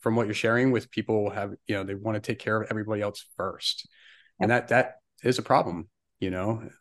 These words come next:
Speaker 1: Um, I, I, I agree. I, I see it. I, I'll, I'll be honest with you, I, I probably, you know, I feel like I'm better, in a better place now, but, you know, yeah,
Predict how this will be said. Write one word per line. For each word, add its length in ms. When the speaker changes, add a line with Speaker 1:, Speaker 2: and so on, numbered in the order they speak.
Speaker 1:
Um, 320
I, 180
I, 120
I 120
agree. 380
I, 220
I 40
see 280
it. 140
I, 120
I'll, 380
I'll 100
be 80
honest 200
with 80
you, 40
I, 140
I 40
probably, 520
you 120
know, 160
I 80
feel 120
like 120
I'm 160
better, 240
in 80
a 40
better 220
place 340
now, 220
but, 260
you 100
know, 180
yeah, 320